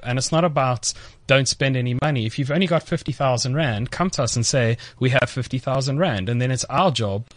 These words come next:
to create the biggest impact with fifty thousand rand, as opposed to in the old days, the same money would have been a hundred and fifty or two hundred or three hundred thousand rand. So it's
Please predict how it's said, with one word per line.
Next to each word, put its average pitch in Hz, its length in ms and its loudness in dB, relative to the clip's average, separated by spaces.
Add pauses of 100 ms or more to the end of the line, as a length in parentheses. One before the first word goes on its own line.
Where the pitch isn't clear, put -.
(300)
to 127 300 2 (680)
create 139 340 4
the 131 60 -2
biggest 151 420 2
impact 131 460 0
with 127 100 -2
fifty 127 300 -2
thousand 117 420 0
rand, 110 380 0
as 120 160 0
opposed 127 340 0
to 127 160 0
in 123 140 0
the 123 120 0
old 135 200 2
days, 120 320 2
the 110 40 -2
same 131 320 2
money 123 240 2
would 113 140 0
have 117 120 -4
been 113 180 -2
a 120 40 -2
hundred 139 240 0
and 123 100 0
fifty 117 300 -2
or 110 80 2
two 147 160 -2
hundred 117 280 0
or 120 80 0
three 143 180 -2
hundred 117 220 0
thousand 104 360 2
rand. 107 240 -4
So 123 220 0
it's - 220 0